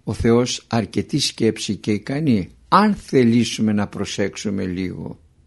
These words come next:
να νικήσουμε κάθε πάθος που γεννιέται μέσα μας. Γι' αυτό και η χάρη του Αγίου Πνεύματος μας έχει αφήσει με τις Άγιες Γραφές τους βίους όλων των Αγίων και τη ζωή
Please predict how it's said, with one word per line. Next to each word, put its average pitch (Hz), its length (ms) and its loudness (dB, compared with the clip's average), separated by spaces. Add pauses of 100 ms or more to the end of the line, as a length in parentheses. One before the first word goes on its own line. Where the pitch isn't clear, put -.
(920)
να 127 140 6
νικήσουμε 135 520 4
κάθε 143 340 0
πάθος 135 480 -2
που - 120 -4
γεννιέται 110 520 0
μέσα 98 400 -4
μας. - 340 -14 (640)
Γι' 110 160 2
αυτό 127 300 4
και 113 180 2
η 107 60 6
χάρη 131 480 2
του 117 120 0
Αγίου 110 280 4
Πνεύματος 101 920 -2 (540)
μας 110 200 -2
έχει 127 220 4
αφήσει 120 380 2
με 110 120 2
τις - 240 -4
Άγιες 117 340 0
Γραφές 104 480 -2
τους 98 260 -6
βίους 110 540 0
όλων 131 340 0
των 120 180 -2
Αγίων 101 580 -2 (440)
και 107 160 2
τη 107 140 0
ζωή 107 680 2